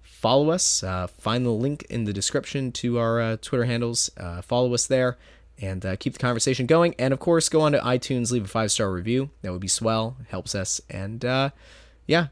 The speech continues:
if you're, uh, interested, if you know anyone who has a, uh, small business or a bigger business and is interested in, uh, doing some advertising to thousands of people across the Crossing Broad Podcast Network or on the site,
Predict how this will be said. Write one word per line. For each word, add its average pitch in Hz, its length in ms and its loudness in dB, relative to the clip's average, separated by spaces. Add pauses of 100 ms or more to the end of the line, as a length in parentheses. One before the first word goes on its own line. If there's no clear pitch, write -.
(160)
if 139 180 4
you're, 170 200 10
uh, 180 160 10
interested, 165 640 4
if 90 160 -8
you 123 200 -2
know 139 240 2
anyone 127 320 0
who 120 240 -2
has 113 240 -4
a, 90 120 -2
uh, 82 100 -4
small 85 260 -6
business 156 320 -4
or 85 100 -4
a 85 60 -6
bigger 90 200 -6
business 98 360 -4
and 92 180 -6
is 90 140 -4
interested 101 500 -4
in, 104 300 -2
uh, 101 200 -2 (220)
doing 113 240 0
some 101 160 -4
advertising 123 720 -2
to 98 240 -6
thousands 90 380 -4
of 92 80 -8
people 151 360 -2 (360)
across 95 280 -2
the - 80 -4
Crossing 90 260 -4
Broad 85 180 -6
Podcast 90 420 -4
Network 104 340 -4
or 92 80 -2
on 85 80 -4
the 87 80 -4
site, 165 300 2